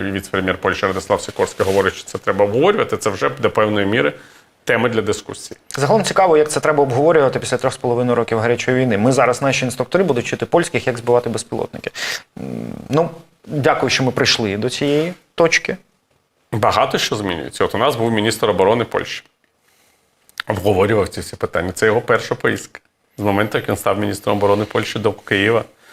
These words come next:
Speaker 1: Значить, для того, щоб він приїхав до Києва, потрібно був такий жах.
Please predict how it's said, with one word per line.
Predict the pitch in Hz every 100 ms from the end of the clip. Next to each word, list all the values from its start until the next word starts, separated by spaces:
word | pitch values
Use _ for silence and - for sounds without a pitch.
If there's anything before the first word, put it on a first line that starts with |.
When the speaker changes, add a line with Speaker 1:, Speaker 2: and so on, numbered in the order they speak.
| - -
Speaker 1:
Значить, | - 98
для | 104
того, | 101 117 95 90
щоб | - 92 - _ 104
він | 95 101 82
приїхав | 98 98 85 90
до | 90
Києва, | - 147 175
потрібно | - 98 110 117 127
був | 98
такий | - - 113
жах. | 107 120